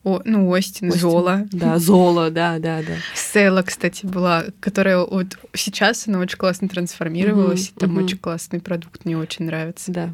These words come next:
Speaker 2: Как бы мы все, но, конечно, девчонки, которые увлекались, э, Грэнсом в большей степени, очень трепетно подходили к выбору одежды, образов и вообще всего, что как-либо на них, э, присутствует. И это же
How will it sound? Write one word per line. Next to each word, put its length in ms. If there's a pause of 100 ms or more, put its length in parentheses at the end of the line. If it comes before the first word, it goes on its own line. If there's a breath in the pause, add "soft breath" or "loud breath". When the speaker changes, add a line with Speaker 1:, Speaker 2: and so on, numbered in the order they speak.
(160)
Speaker 2:
Как 160
бы 100
мы 400 (160)
все, 460
но, 400 (100)
конечно, 380
девчонки, 400
которые 320
увлекались, 640
э, 420
Грэнсом 520
в 40
большей 300
степени, 520
очень 280
трепетно 320
подходили 760
к 140
выбору 560
одежды, 400
образов 640
и 80
вообще 420 (140)
всего, 320
что 400 (180)
как-либо 400
на 100
них, 380 (220)
э, 200
присутствует. 640
И 540 (280)
это 220
же 680